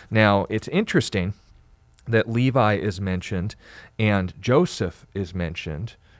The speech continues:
Ephraim is not, and Dan is not. There are theories as to maybe there aren't enough of the tribe of Dan left to populate. There are references to the book of Hosea where it mentions Ephraim is given to her idols, leave her alone,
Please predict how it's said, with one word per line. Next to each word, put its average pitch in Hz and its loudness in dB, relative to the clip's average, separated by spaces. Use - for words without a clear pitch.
Ephraim 135 0
is 98 -6
not, 95 -4
and 98 0
Dan 135 0
is 76 -12
not. 69 -12
There 98 4
are 101 2
theories 98 -2
as 90 -6
to - -4
maybe 90 -2
there 90 -2
aren't 92 -6
enough 92 -4
of 92 0
the 90 -8
tribe 90 -2
of 87 -8
Dan 87 -4
left 82 -6
to - -10
populate. 104 -4
There 90 -4
are 90 2
references 90 -2
to - -8
the 90 -2
book 87 -4
of 90 -10
Hosea 98 -2
where 87 0
it - -8
mentions 90 -8
Ephraim 95 -8
is 95 -10
given 92 -4
to 87 -6
her 82 -4
idols, 104 -2
leave 101 -6
her 90 -4
alone, 107 -2